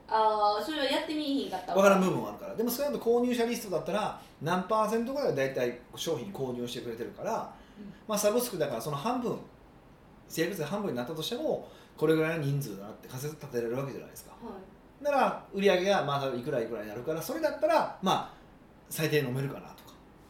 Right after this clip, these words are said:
Speaker 2: 計算成り立つわけじゃないですか。
Speaker 1: え、そんなことを考えへんかったらあかんのやーってちょっとびっくりしました。
Speaker 2: いや、本当だから、そうそう、サブスク、それぐらい事前に考えてからやらないと結構大変ですよ。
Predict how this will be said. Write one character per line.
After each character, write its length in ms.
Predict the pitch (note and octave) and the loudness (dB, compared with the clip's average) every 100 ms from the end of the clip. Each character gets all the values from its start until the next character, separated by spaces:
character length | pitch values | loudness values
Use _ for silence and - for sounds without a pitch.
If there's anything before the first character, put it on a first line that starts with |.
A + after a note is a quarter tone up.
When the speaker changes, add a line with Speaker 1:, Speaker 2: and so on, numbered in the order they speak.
| - - - - - | -20 -20 -20 -20 -10
Speaker 2:
計 120 | - | -6
算 240 | C#4+ C#4 F#3+ | -2 -2 -2
成 80 | C#3 | -2
り 60 | C#3+ | -2
立 100 | C#3 | -2
つ 40 | |
わ 40 | F3+ | -2
け 60 | |
じ 60 | - | -4
ゃ 40 | |
な 40 | - | -10
い 20 | |
で 60 | - | -14
す 60 | |
か。 80 | - | -18
Speaker 1:
え、 1120 | - - - - - - - - - - - - | -20 -20 -20 -20 -20 -20 -20 -20 -20 -20 -20 -16
そ 220 | - F#4+ | -6 -4
ん 160 | F#4+ | -4
な 160 | F#4 F4+ | -6 -6
こ 100 | F4+ F#4 | -8 -6
と 280 | B3+ A3 G3+ | -4 -4 -4
を 40 | |
考 60 | C#4 | -4
え 560 | C4+ C4+ C4+ C4+ D4+ C#4 | -2 0 4 4 4 -2
へ 120 | A#3 | -6
ん 20 | |
か 100 | - | -8
っ 140 | - | -8
た 100 | G#3+ | -8
ら 240 | G#3 F#3 - | -6 -4 -6
あ 40 | |
か 180 | D4+ C#4 | -6 -6
ん 60 | C4+ | -6
の 100 | B3+ | -8
や 140 | - - - - - | -8 -8 -8 -6 -2
ー 140 | B3 | -2
っ 40 | A#3+ | -4
て 100 | A#3 | -8
ち 100 | B3+ | -8
ょ 20 | |
っ 40 | |
と 140 | - - | -8 -10
び 140 | A3 | -10
っ 20 | A3+ | -10
く 120 | B3+ | -10
り 100 | A#3 | -10
し 100 | G#3 | -10
ま 120 | G#3 | -12
し 60 | - | -12
た。 80 | |
Speaker 2:
い 20 | - | -10
や、 60 | A#2+ | -6
本 200 | C3 D#3 | -2 0
当 100 | F#3 | 2
だ 80 | G#3+ | 2
か 80 | D3+ | 2
ら、 60 | |
そ 120 | - | 0
う 60 | A#2+ | -4
そ 60 | A2 | -6
う、 40 | |
サ 140 | A#2+ | -4
ブ 80 | B2 | -4
ス 80 | - | -6
ク、 100 | F#2+ | -10
そ 140 | - | -6
れ 60 | B2+ | -2
ぐ 60 | D3+ | 0
ら 100 | E3 | 0
い 140 | D#3+ E3 | -2 -8
事 120 | D3 | -6
前 120 | F#3 | -4
に 40 | F3+ | -4
考 100 | G3+ G#3 | -4 -2
え 140 | G3+ | -2
て 80 | G3 | -2
か 60 | F#3 | -2
ら 60 | |
や 120 | F3+ F3 | -2 -4
ら 120 | F3 | -6
な 100 | F#2+ | -8
い 40 | |
と 280 | - - - | -10 -12 -12
結 180 | - A3+ | -10 -8
構 100 | - | -6
大 140 | - G#2+ | -8 -10
変 160 | G2+ G2 | -12 -12
で 80 | |
す 100 | G2 | -12
よ。 80 | - | -14